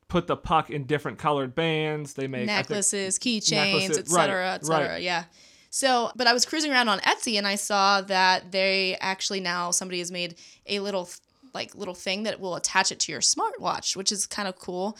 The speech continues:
Speaker 1: Oh, okay,
Speaker 2: You
Speaker 1: so you
Speaker 2: were
Speaker 1: can
Speaker 2: gonna
Speaker 1: just, like, attach it to the, the band
Speaker 2: Yeah, you'll
Speaker 1: of, like,
Speaker 2: attach
Speaker 1: an
Speaker 2: it to
Speaker 1: Apple
Speaker 2: your
Speaker 1: Watch
Speaker 2: band.
Speaker 1: or, or a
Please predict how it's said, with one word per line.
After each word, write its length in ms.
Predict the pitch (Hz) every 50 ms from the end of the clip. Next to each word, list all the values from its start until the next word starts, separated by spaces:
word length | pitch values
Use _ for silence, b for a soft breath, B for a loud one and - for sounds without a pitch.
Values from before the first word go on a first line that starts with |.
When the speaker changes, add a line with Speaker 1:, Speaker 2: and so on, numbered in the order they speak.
| B B
Speaker 1:
Oh, 160 | 285 302 320
okay, 120 | 320 - 220
Speaker 2:
You 40 | 214
Speaker 1:
so 40 | 214
you 60 | 220
Speaker 2:
were 60 | 208
Speaker 1:
can 80 | 214 208
Speaker 2:
gonna 80 | 196 170
Speaker 1:
just, 180 | 202 165 -
like, 140 | 170 151 143
attach 320 | 151 - 180 156 165 160
it 80 | 170 147
to 80 | - 170
the, 300 | 151 147 139 135 131 -
the 100 | 139 143
band 460 | 131 120 135 131 143 156 175 202 226 226
Speaker 2:
Yeah, 120 | 233 226
you'll 120 | 214 190
Speaker 1:
of, 60 | 180 156
like, 80 | 147 202
Speaker 2:
attach 140 | - 139
Speaker 1:
an 60 | 131 135
Speaker 2:
it 20 |
to 80 | 143 -
Speaker 1:
Apple 40 | 160 147
Speaker 2:
your 120 | 151 151
Speaker 1:
Watch 240 | 151 151 151 165 170
Speaker 2:
band. 240 | 175 170 139 135 127 -
Speaker 1:
or, 60 | 147
or 200 | 139 135 131 131
a 60 | 120